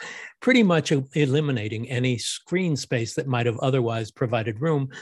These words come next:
for original movies with a unique personal cinematic point of view.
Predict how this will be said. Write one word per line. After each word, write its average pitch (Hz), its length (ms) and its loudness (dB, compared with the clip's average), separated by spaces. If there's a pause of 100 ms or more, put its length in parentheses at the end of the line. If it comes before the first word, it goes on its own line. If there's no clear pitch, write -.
(180)
for 165 300 8
original 160 360 2
movies 120 440 0 (240)
with 143 140 4
a 143 60 8
unique 131 460 2
personal 123 480 -4
cinematic 110 680 -6
point 98 240 -10
of 92 80 -12
view. 101 340 0